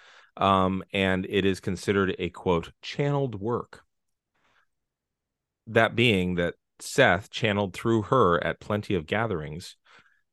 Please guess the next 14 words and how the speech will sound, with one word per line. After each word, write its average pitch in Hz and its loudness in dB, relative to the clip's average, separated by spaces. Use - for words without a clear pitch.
and 92 0
was 90 2
a, 87 -2
quote, 90 -2
"energy 131 0
personality 98 -2
essence 92 -6
no 85 -2
longer 90 0
focused 87 -4
in 80 -8
physical 80 -8
matter." 76 -4
Um, 80 -6